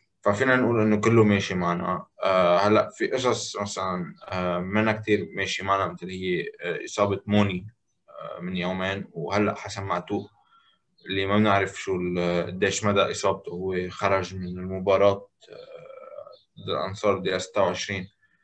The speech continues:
فات بداله حسن كعفراني. ف، آه، بدنا نشوف قديش، آه، قديش مدى الإصابة، وإذا حيكون،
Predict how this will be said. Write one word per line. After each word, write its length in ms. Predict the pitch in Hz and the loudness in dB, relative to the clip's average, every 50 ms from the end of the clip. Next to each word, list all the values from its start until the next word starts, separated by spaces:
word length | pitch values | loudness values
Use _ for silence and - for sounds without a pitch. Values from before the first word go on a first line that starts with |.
| _ _ _ _ _ _ _ _ | _ _ _ _ _ _ _ _
فات 160 | - 98 95 | -4 -2 -2
بداله 400 | 87 82 95 - 98 101 98 95 | 0 -2 -2 2 2 2 2 2
حسن 340 | - - - - - 98 92 | -2 -6 -10 -12 -10 -10 -8
كعفراني. 640 | - - - - - 95 98 95 95 95 87 87 87 | -8 -8 -6 -4 -4 -2 -2 -2 -2 -4 -6 -8 -8
ف، 140 | - - 87 | -6 -2 0
آه، 1120 | 90 92 92 92 92 92 90 - - - 95 92 90 92 92 90 90 90 92 90 87 87 - - _ _ _ _ _ _ _ _ _ _ _ _ _ _ - | 2 4 4 4 4 4 4 2 2 2 2 4 4 4 4 4 4 2 2 2 0 -2 -4 -10 _ _ _ _ _ _ _ _ _ _ _ _ _ _ -10
بدنا 320 | 98 98 104 107 107 110 107 | -6 -2 0 2 4 4 2
نشوف 280 | 104 131 127 - - | 2 0 -2 -4 -6
قديش، 680 | - 80 85 104 107 104 - - - - - - - 95 95 | -8 0 2 4 4 4 2 0 -2 -4 -4 -6 -6 -4 -4
آه، 440 | 95 90 92 - - - - - - - _ _ _ _ _ _ _ _ _ - | -4 -4 -6 -6 -8 -10 -12 -16 -20 -20 _ _ _ _ _ _ _ _ _ 0
قديش 280 | - 104 104 104 - | 2 2 2 2 2
مدى 200 | 107 104 98 98 | 0 2 4 2
الإصابة، 880 | - - 90 82 - - - - 101 98 90 92 98 98 98 87 - - - - | 2 2 -2 -6 -6 -4 -2 0 2 2 2 2 2 2 4 2 0 -2 -6 -8
وإذا 600 | 95 92 90 90 92 92 82 - 95 101 98 90 | -6 -4 -2 -2 -2 -2 -2 -2 0 2 0 0
حيكون، 640 | - - 101 98 101 - 113 113 110 107 107 104 104 | 0 -2 -4 -6 -4 -4 -4 -2 0 0 0 -2 -4